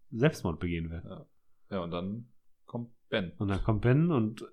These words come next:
Speaker 1: redet ihm das irgendwie so halb aus. Ich weiß es
Speaker 2: Ja.
Speaker 1: nicht mehr so ganz genau.
Speaker 2: Irgendwie ist es fast schon so eine Motivationsrede dann eher dafür.
Speaker 1: Ja, und dann,
Speaker 2: Nur um ihm dann selber noch
Speaker 1: ja,
Speaker 2: zu
Speaker 1: aber dann
Speaker 2: geben.
Speaker 1: switcht Ben wieder und
Speaker 2: Ja.
Speaker 1: merkt dann so, "Nee, Moment mal, vielleicht ist das eher so meine Rolle, die hier,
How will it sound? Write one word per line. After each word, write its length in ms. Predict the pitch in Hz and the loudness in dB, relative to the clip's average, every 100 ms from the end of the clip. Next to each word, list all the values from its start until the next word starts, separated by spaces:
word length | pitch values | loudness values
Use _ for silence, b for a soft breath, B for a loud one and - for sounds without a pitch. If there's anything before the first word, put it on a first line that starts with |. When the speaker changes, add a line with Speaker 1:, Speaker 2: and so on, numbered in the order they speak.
| _ _ - | _ _ -10
Speaker 1:
redet 340 | 95 127 143 | 2 4 6
ihm 140 | 139 123 | 4 4
das 140 | - | 2
irgendwie 200 | 156 156 | 4 4
so 160 | 127 107 | 4 4
halb 240 | 139 - | 2 2
aus. 220 | 113 143 | 0 0
Ich 80 | 143 | -2
weiß 140 | 139 - | -4 0
es 60 | 135 | 4
Speaker 2:
Ja. 60 | |
Speaker 1:
nicht 100 | 131 | 6
mehr 100 | 131 | 4
so 40 | 107 | 6
ganz 320 | 107 165 - | 6 6 4
genau. 200 | 202 190 | 4 8
Speaker 2:
Irgendwie 160 | 147 160 | 8 8
ist 180 | 160 | 4
es 120 | - - | 0 0
fast 140 | 147 | -4
schon 140 | 135 | -2
so 80 | 120 | 0
eine 80 | 117 | 0
Motivationsrede 840 | 117 120 104 - 135 120 101 92 | 0 0 0 4 4 4 2 2
dann 140 | 92 90 | 2 2
eher 160 | 92 | 4
dafür. 420 | 92 90 110 151 - | 4 4 2 2 4
Speaker 1:
Ja, 200 | 160 98 | 6 6
und 140 | 101 110 | 6 8
dann, 120 | 151 | 10
Speaker 2:
Nur 100 | 165 | 10
um 80 | 147 | 6
ihm 120 | 139 | 0
dann 180 | 131 127 | -2 2
selber 260 | 147 151 | 4 4
noch 80 | 139 | 6
Speaker 1:
ja, 80 | 165 | 10
Speaker 2:
zu 40 | |
Speaker 1:
aber 100 | 135 | 12
dann 140 | 139 175 | 12 12
Speaker 2:
geben. 60 | 175 | 10
Speaker 1:
switcht 360 | - 208 - - | 6 4 6 8
Ben 240 | 196 196 | 10 10
wieder 260 | 196 202 196 | 10 10 10
und 160 | 170 | 4
Speaker 2:
Ja. 100 | 131 | 6
Speaker 1:
merkt 240 | 160 170 - | 6 6 6
dann 100 | 151 | 6
so, 100 | 143 | 8
"Nee, 120 | 139 | 8
Moment 420 | 123 113 175 214 | 6 6 4 4
mal, 360 | 226 196 185 160 | 4 4 4 2
vielleicht 220 | - 135 | 0 -2
ist 60 | - | -2
das 100 | - | -2
eher 100 | 101 | 0
so 80 | 90 | 2
meine 280 | 85 165 | 2 2
Rolle, 220 | 175 180 170 | 4 0 0
die 120 | 175 | 0
hier, 240 | 170 160 | 2 0